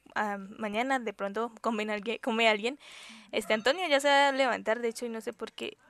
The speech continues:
Oh, Dios santo. Esta casa es un desastre, en verdad. Esta casa, eh, miren, yo, bueno. Bueno, bueno.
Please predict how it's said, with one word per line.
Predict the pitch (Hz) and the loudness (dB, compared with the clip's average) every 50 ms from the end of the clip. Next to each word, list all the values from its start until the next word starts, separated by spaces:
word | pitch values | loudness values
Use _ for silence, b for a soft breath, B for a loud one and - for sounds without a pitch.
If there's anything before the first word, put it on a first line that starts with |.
| - | -14
Oh, | 247 240 233 208 202 196 - - 220 | -12 -12 -12 -12 -12 -14 -14 -14 -12
Dios | 185 196 185 185 196 - | -10 -8 -8 -8 -8 -8
santo. | - - 202 190 190 190 - - B B B B B B B B B B B B - | -10 -10 -12 -14 -14 -14 -14 -16 B B B B B B B B B B B B -8
Esta | 226 226 226 - 214 214 | -6 -4 -2 -2 -2 0
casa | - 214 214 220 208 | 0 -2 2 2 2
es | 208 - 214 | 0 0 -4
un | 208 208 208 208 202 | -6 -6 -4 -2 -2
desastre, | 196 208 - - 196 196 - - - 190 | -4 -2 -2 -2 -4 -4 -4 -8 -12 -12
en | 185 | -10
verdad. | 185 180 185 180 180 - B B B B B B B B _ | -10 -8 -8 -8 -10 -10 B B B B B B B B _
Esta | - - 233 - - 214 | -8 -8 -6 -4 -4 -4
casa, | 208 - 214 214 - 214 208 - | 0 0 0 2 2 0 0 -2
eh, | - - | -8 -10
miren, | - 214 226 233 226 208 202 180 196 | -6 -6 -2 -2 -2 -4 -6 -8 -6
yo, | 233 - - - - - _ _ - | -6 -6 -6 -10 -20 -20 _ _ -14
bueno. | - 208 202 202 B B B B B B B B B B B B B B B B B B B B B B B B B _ - | -12 -12 -12 -12 B B B B B B B B B B B B B B B B B B B B B B B B B _ -8
Bueno, | 233 220 208 196 202 | -6 -4 -2 -2 -2
bueno. | 202 185 185 190 | -2 -2 -4 -6